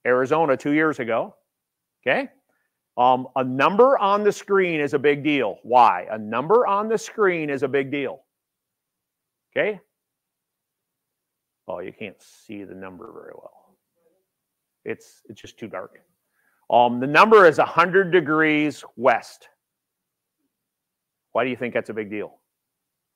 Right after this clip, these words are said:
on our G P S? Because you can't farm without irrigation. Once you get west of a hundred degrees, that's known as the,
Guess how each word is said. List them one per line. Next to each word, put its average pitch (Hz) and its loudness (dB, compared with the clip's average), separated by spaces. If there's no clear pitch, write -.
on 107 -8
our 104 -8
G 107 -12
P 104 -10
S? - -16
Because 120 0
you 135 -8
can't 139 -4
farm 131 2
without 113 0
irrigation. 104 -8
Once 110 -10
you 123 -6
get 117 -6
west 110 0
of 123 -6
a 101 -6
hundred 113 -8
degrees, 104 -10
that's 101 -10
known 107 -8
as 104 -10
the, 107 -12